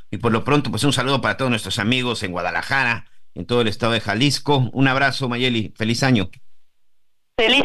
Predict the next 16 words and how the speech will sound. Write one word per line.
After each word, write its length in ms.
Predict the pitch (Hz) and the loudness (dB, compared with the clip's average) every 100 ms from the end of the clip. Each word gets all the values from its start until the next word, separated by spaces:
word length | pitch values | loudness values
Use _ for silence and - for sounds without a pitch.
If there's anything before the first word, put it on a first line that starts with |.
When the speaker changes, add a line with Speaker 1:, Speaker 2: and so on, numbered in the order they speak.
| 320 | 4
Speaker 2:
año 240 | 339 392 | 4 6
y 100 | 311 | 6
un 100 | 320 | 6
abrazo 300 | 320 311 311 | 6 6 4
para 200 | 285 262 | 4 4
todos 280 | 294 311 311 | 4 2 4
también 260 | 262 311 453 | 4 4 6
y 40 | 277 | 4
seguimos 360 | 240 240 254 254 | 4 4 6 4
atentos 400 | 214 247 262 233 | 4 2 2 2
de 220 | 220 247 | 4 4
este 200 | - 269 | 4 4
y 100 | 226 | 4
otras 380 | 220 - 208 214 | 2 2 2 2
más 180 | 202 202 | 2 2
informaciones. 720 | 175 175 151 - 165 156 - | 2 2 2 2 4 2 2